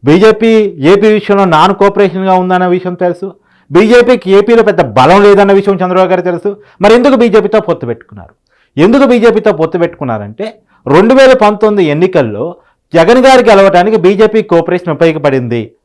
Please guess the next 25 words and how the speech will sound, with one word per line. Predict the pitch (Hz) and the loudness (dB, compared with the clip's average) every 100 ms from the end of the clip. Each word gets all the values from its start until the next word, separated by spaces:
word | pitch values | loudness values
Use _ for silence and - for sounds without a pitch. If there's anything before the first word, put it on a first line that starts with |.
| _ - | _ -6
అంటే | 147 202 | -2 0
కేంద్రం | 214 185 220 220 202 | 0 0 2 2 2
నుంచి | 185 220 | 0 -4
కోఆపరేషన్ | 214 170 170 170 180 147 | -2 0 0 -4 -4 -2
జరిగింది | 139 143 131 117 117 - _ _ _ _ _ _ - | -2 -2 -6 -8 -10 -12 _ _ _ _ _ _ -4
జగన్ | 156 165 | -2 0
గారికి, | 156 143 127 127 107 _ _ _ | 0 0 -2 -6 -14 _ _ _
అది | 131 156 156 120 135 | -4 0 0 0 -2
రకరకాల | 147 180 175 160 | 0 0 2 0
ఇష్యూస్‌లో | 160 190 185 185 | 0 -2 -2 0
జరిగింది. | 175 170 160 160 185 - _ _ _ | 0 0 -2 -4 -8 -14 _ _ _
కాబట్టి | 190 254 262 262 233 - - | 0 2 2 0 -2 -6 -6
ఆ | 160 175 | 0 2
ఇష్యూస్ | 202 254 233 240 233 | 0 -2 -4 -2 -2
ఖచ్చితంగా | 190 - 208 202 185 - _ 151 | -2 -2 -2 2 0 -2 _ -2
జగన్ | 160 190 | 0 2
గారికి | 190 175 147 | 2 2 0
లబ్ధి | 131 160 196 | 0 0 0
చేకూర్చాయి. | 180 175 160 165 147 | 0 -2 -4 -4 -2
కాబట్టి | 143 123 123 220 226 - _ _ - | 0 -2 -2 -4 -4 -6 _ _ -2
so | 262 254 | 2 2
బీజేపీని | 196 240 262 254 233 233 247 - _ _ _ | 2 2 2 2 0 -2 -4 -8 _ _ _
బ-, | 139 165 160 151 151 | -14 -8 -6 -6 0
నాకెంత | 170 240 240 233 | 2 2 2 -2
అంటే | 196 160 | -4 -4